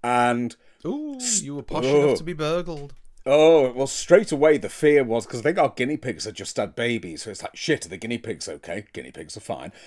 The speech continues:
Speaker 1: And then, like, boring normal stuff had gone, like, you know, the video and the telly and stuff like that had gone. But then weird things, and one of the things that got stolen was I had a copy of the Doctor Who Dalek Omnibus by Terrance Dix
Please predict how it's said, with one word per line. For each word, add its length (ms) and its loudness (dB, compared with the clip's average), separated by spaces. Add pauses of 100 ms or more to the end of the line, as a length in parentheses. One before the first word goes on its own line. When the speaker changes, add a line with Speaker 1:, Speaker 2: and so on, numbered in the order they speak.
(180)
Speaker 1:
And 180 0
then, 200 2
like, 260 -6
boring 540 6
normal 420 0
stuff 320 -8
had 140 -18
gone, 240 -10
like, 200 -12
you 120 -8
know, 100 -8
the 100 -8
video 520 -12
and 100 -16
the 60 -14
telly 380 -12
and 140 -18
stuff 280 -14
like 160 -12
that 180 -8
had 140 -16
gone. 260 -12 (500)
But 160 -2
then 360 -6
weird 360 -2
things, 380 -2
and 140 -8
one 140 -2
of 60 -18
the 60 -2
things 300 -6
that 60 -12
got 220 -2
stolen 680 -2 (680)
was 140 -2
I 100 6
had 120 4
a 40 -4
copy 320 -2
of 140 -2
the 160 -4
Doctor 360 -4
Who 200 -8 (100)
Dalek 500 -2
Omnibus 640 -2
by 200 -4
Terrance 500 -4
Dix 540 -4